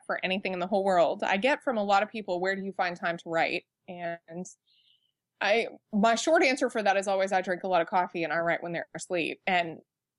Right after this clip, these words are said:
that's true to a certain extent, but it's also really that my husband is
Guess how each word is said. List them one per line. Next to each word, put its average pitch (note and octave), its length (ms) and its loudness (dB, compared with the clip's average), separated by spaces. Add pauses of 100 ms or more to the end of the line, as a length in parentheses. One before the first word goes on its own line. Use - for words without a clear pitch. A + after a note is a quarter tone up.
(180)
that's A#3+ 480 -2 (160)
true C4+ 540 0
to C4 160 -4
a A3+ 40 -4
certain G#3+ 280 -4
extent, F#3 520 0
but F#3+ 160 0
it's G3 160 -4
also A3 400 4
really F3+ 360 0
that E3+ 160 -2
my F3 120 0
husband F3 460 -4
is E3 340 -4